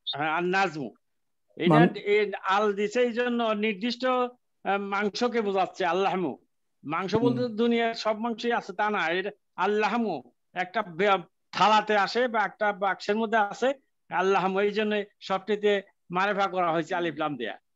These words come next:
Speaker 2: হুম।
Speaker 1: আরেকটা জিনিস আমরা দেখেন যে ডান দিকে, আহ, যে আমরা হরফুল কামারিয়া দেখলাম, সবগুলাতেই লামের উচ্চারিত হয়েছে। হ্যাঁ,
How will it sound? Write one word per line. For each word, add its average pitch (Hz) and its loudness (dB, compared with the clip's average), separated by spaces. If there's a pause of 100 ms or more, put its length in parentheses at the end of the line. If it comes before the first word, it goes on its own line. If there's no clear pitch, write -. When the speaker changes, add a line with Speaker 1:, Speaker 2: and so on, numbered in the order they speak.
Speaker 2:
হুম। 139 4
Speaker 1:
আরেকটা 202 2
জিনিস 220 2
আমরা 202 2
দেখেন 185 0 (460)
যে 156 -4
ডান 156 -2
দিকে, 196 0 (260)
আহ, 165 0
যে 165 0
আমরা 165 0
হরফুল 180 -2
কামারিয়া 196 0
দেখলাম, 147 -2 (340)
সবগুলাতেই 190 0
লামের 170 0
উচ্চারিত 170 -2
হয়েছে। 143 -4 (760)
হ্যাঁ, 147 -2